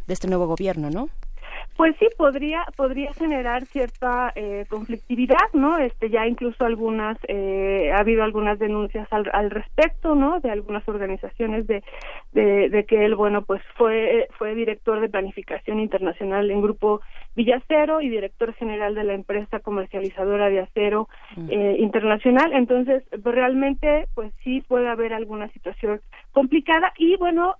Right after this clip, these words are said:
Speaker 2: también... Eh, hace, eh, unos días él declaró, eh, que no se cancelará ninguna concesión minera, ¿no? Y,
Speaker 1: Ujú.
Speaker 2: y bueno, hay, hay que, eh, señalar que, pues, son veinte millones de hectáreas concesionadas,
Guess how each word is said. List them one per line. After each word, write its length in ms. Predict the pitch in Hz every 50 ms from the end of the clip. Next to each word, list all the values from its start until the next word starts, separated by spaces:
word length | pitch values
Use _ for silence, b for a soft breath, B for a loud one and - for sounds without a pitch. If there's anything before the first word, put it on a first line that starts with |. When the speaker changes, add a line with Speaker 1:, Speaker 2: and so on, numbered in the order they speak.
| - -
Speaker 2:
también... 580 | - 277 262 247 277 285 294 302 320 320 339 - - - - - - -
Eh, 220 | - 240 240 247 240
hace, 840 | 233 240 269 - - 294 277 277 277 269 269 262 247 - - 226
eh, 40 | 220
unos 320 | 226 247 254 262 262 269 233
días 400 | 254 269 262 247 247 262 277 - -
él 840 | - 226 226 233 233 233 233 233 233 233 226 226 226 170 147 156 202
declaró, 580 | 202 226 226 - 254 233 240 262 262 269 285 277
eh, 400 | - 220 208 208 208 208 202 208 - -
que 340 | 240 226 220 226 226 240
no 200 | 233 240 233 240
se 140 | 233 - 254 -
cancelará 680 | 214 220 214 - 226 208 196 202 208 208 214 214 -
ninguna 540 | 240 226 220 214 233 233 233 226 220 220 226
concesión 500 | - 214 190 175 190 185 - 214 202 208
minera, 400 | 196 190 185 175 175 175 165 180
¿no? 140 | 220 262
Y, 220 | 311 285 226 202 B B B B
Speaker 1:
Ujú. 100 | 190 170 B B
Speaker 2:
y 100 | - 247
bueno, 260 | 226 240 233 247 233 233
hay, 240 | 233 233 254 262 247 -
hay 200 | - 233 226 233
que, 480 | 233 - 247 247 247 240 247 240 - -
eh, 180 | - 196 196 196
señalar 500 | 214 220 233 233 226 226 233 226 226 240
que, 180 | - - 240 226
pues, 160 | - - - -
son 220 | 240 226 220 233
veinte 300 | 220 247 254 247 - 254
millones 380 | 247 240 226 240 233 240 240 226
de 80 | 233
hectáreas 360 | 226 - 240 226 220 220 220
concesionadas, 800 | - - 226 214 226 233 - - 269 269 269 269 269 269 285 285